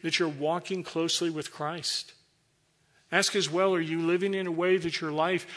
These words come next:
reflects the light of the Lord in the darkness of the world around us? People need to see joy.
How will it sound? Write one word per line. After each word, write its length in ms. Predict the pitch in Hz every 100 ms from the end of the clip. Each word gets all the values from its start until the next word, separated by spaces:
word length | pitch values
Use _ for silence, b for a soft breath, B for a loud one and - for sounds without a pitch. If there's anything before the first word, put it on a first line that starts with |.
| B B
reflects 680 | 175 170 - 170 190 -
the 120 | - 151
light 400 | 147 165 180 185
of 180 | 165
the 100 | 151
Lord 380 | 151 143 170 175
in 140 | 151 151
the 80 |
darkness 500 | 131 147 160 160 -
of 60 | 160
the 80 | 151
world 260 | 151 160
around 340 | 147 143 170 165
us? 120 | 135
People 360 | - 196 196 170
need 300 | 151 175 180
to 100 | 151
see 220 | - 156
joy. 540 | 123 131 160 170 139